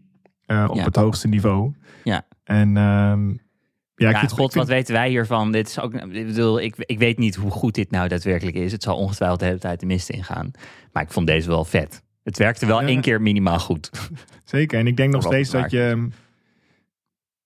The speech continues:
Speaker 1: ik kan me ook goed voorstellen dat je het uiteindelijk aan één, eh, nou ja, in één interface vraagt die het op de achtergrond aan vier verschillende modellen vraagt.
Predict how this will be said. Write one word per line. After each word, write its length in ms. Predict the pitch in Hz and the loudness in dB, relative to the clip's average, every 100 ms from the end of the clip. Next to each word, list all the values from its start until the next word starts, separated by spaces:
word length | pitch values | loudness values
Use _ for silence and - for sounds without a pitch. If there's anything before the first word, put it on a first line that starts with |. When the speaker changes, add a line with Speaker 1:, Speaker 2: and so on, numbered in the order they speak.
| _ - | _ -8
Speaker 1:
ik 100 | - | -2
kan 160 | 123 | 2
me 60 | 120 | 2
ook 120 | 135 | 2
goed 200 | 135 131 | -2 0
voorstellen 440 | 131 135 131 123 | 0 0 0 0
dat 100 | 120 | 0
je 60 | 123 | 0
het 80 | 123 | 0
uiteindelijk 400 | 113 117 123 117 | -2 0 0 0
aan 180 | 117 120 | 0 0
één, 540 | 139 131 127 123 117 - _ - | 2 4 4 2 0 -8 _ -4
eh, 120 | 117 113 110 107 104 - - | 0 2 2 2 0 -2 -4
nou 180 | 123 107 | 0 0
ja, 180 | 92 - | 0 0
in 200 | 127 120 | 0 2
één 220 | 131 135 | 2 2
interface 580 | 143 143 135 127 123 - | 0 0 0 0 0 0
vraagt 400 | 123 127 151 - | 0 0 -2 -2
die 120 | 123 | 0
het 140 | 123 | 0
op 140 | 139 117 | -4 -4
de 60 | 120 | -2
achtergrond 500 | 139 131 123 127 117 | -4 -2 0 0 2
aan 180 | 123 | 2
vier 240 | 104 139 127 | 4 4 2
verschillende 540 | 117 - 156 143 110 | 0 0 2 4 4
modellen 420 | 104 101 98 98 | 4 2 2 0
vraagt. 480 | 90 92 92 - - | -2 -2 -4 -8 -14